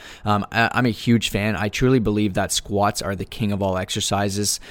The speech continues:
Um, you're basically gonna be working your body in a way like, unlike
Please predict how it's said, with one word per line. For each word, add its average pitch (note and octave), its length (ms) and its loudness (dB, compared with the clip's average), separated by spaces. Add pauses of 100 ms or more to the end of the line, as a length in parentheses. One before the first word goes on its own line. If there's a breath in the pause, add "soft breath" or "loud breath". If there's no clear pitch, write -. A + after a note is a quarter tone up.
(180 loud breath)
Um, F#2+ 240 0
you're G#2+ 120 2
basically A2+ 360 0
gonna G#2+ 160 0
be G#2 100 0
working G2+ 340 0
your F#2+ 120 -2
body G2 400 0
in G2+ 80 -2
a F#2+ 40 -2
way F#2+ 220 -2
like, F#2 260 -6 (280)
unlike C3+ 380 4